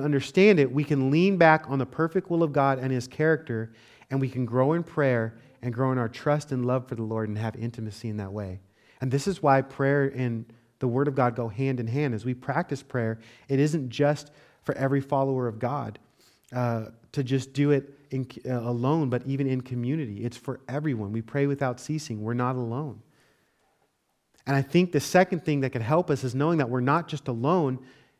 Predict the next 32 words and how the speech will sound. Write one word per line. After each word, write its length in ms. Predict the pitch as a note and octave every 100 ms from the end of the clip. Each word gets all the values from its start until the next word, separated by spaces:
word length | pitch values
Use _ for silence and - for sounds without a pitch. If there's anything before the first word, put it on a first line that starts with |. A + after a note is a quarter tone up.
| _ _
And 120 | D3+ C3+
the 80 |
old 280 | C3+ F3 G3
saints 320 | - F3 D#3+
experienced 580 | D3 - C#3+ D3 C#3 -
this. 300 | C#3 B2+ - - _ _ _ _ _ _ _ -
We 180 | C#3 A3+
experience 520 | G#3+ - D#3 C#3+ C3+
this 140 | B2
now. 220 | C#3+ E3 C3+
But 140 | B2+
did 160 | C3+ D3+
you 80 |
know 100 | F#3+
that 220 | F3+ C#3 G#2+
Jesus, 760 | A2+ F3+ G3+ B2 F2+ - - _ _ _ _ _ _
he 200 | - G3
experienced 600 | - - C#3+ B2+ A2+ A2+
what 140 | A#2
we're 80 | G#2+
going 260 | G#2+ G#2+ G2+
through, 120 | A2
the 80 | G2
tension? 500 | A#2 G#2 - F#2+ A2+ _ _ _ _ -
Remember, 260 | C#3+ A3+ F#3
he 160 | B2+
was 140 | D#3 D3+
fully 260 | D#3+ F#3+
God 160 | F3 D#3
but 160 | D#3+
fully 220 | - D3 C#3+
human. 400 | G3+ E3+ G2